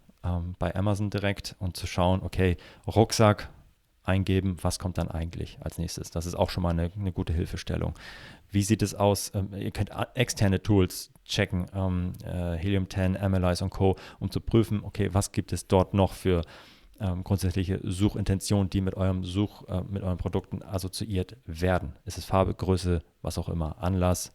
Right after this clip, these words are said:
und so weiter? Oder aber ihr nutzt, ähm, Brand Analytics und schaut dort nach den, ähm, am häufigsten verwendeten Suchanfragen auf,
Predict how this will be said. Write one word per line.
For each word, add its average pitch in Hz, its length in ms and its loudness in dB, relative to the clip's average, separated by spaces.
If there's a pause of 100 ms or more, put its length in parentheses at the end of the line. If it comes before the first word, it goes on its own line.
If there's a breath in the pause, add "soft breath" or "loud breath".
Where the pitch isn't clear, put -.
(140)
und 90 160 -6
so 85 100 -2
weiter? 82 320 -2 (760 loud breath)
Oder 139 320 6
aber 131 360 2 (120)
ihr 107 280 2
nutzt, - 500 -2
ähm, 92 320 0 (120)
Brand 95 320 2
Analytics 107 500 2
und 98 100 -2
schaut 92 300 -2
dort 98 260 4
nach 92 160 0
den, 90 320 -2 (100)
ähm, 85 340 -4 (200)
am 82 220 -6
häufigsten 90 720 -2
verwendeten 87 460 -2
Suchanfragen 82 560 -2
auf, - 340 -4